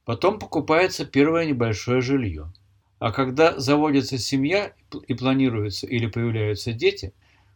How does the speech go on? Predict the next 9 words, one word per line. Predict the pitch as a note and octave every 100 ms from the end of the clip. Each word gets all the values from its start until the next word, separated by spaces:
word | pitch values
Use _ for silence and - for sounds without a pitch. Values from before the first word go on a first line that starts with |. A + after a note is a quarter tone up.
| _
предыдущее | C3+ C3+ C#3+ G#3 A3 - C#3+
жильё | A#2+ B2 A#2 G2+ - _ _
продаётся | C#3 D3 G#3 D3+ A#2+ - -
или | C#3+ D3
сдаётся, | D3+ F#3 E3+ A#2 G2 - - _ _
и | A#2
покупается | A#2+ B2 A#2 D#3+ F#3+ D3
дом | B2 C#3
побольше. | C#3+ E3 A2+ F2 D#2+ -